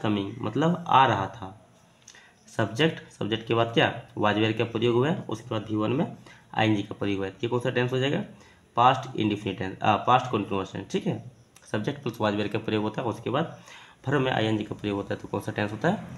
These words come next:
Past continuous tense, ठीक है। तो इसका मतलब क्या हो जाएगा, मैं आ रहा था to your place, यानी आपके महल की ओर। On the way, रास्ते में,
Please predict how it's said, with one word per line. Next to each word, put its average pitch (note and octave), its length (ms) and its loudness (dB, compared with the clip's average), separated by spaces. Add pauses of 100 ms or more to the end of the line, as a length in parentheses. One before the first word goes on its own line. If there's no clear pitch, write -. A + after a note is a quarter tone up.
(340)
Past B2 260 4
continuous G2+ 440 0
tense, G2+ 220 -8
ठीक A3 140 0
है। B2 140 -2
तो - 160 -6
इसका - 200 -6
मतलब G#2 260 -6
क्या G#2+ 140 -6
हो G#2 80 -2
जाएगा, C3+ 260 2 (440)
मैं C#3 100 2
आ D3+ 180 6
रहा A#2+ 200 4
था D#3 480 -4
to E3 120 6
your B2+ 200 6 (100)
place, G2+ 300 -2
यानी C3+ 280 2 (540)
आपके - 420 4 (1160)
महल A#2 320 4
की F#2+ 160 -4
ओर। F2 240 -4 (600)
On E3 240 6
the D#3 100 6
way, B2 220 6 (400)
रास्ते A#2+ 380 4
में, G2+ 220 2